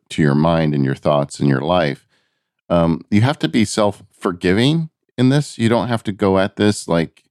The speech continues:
you're mad at yourself, like, "I'm a bad minimalist 'cause I have too many books on the shelf," you know? And your, your videos do such a good job, I feel like, of getting people started, because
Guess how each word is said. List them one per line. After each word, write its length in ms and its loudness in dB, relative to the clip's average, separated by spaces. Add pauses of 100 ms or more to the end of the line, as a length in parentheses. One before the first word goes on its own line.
(420)
you're 220 2
mad 280 0
at 80 -4
yourself, 460 0
like, 200 -4
"I'm 160 2
a 60 0
bad 320 -2
minimalist 580 0
'cause 160 -2
I 280 0
have 320 -4
too 180 -2
many 260 2
books 340 -4
on 120 -2
the 80 -4
shelf," 340 -8
you 60 -2
know? 180 -2 (480)
And 420 0 (200)
your, 680 2
your 220 2
videos 640 0
do 80 -4
such 320 -2
a 60 -4
good 200 0
job, 320 -2
I 120 0
feel 300 -2
like, 240 0
of 160 -8
getting 220 2
people 220 -4
started, 460 -2
because 280 -2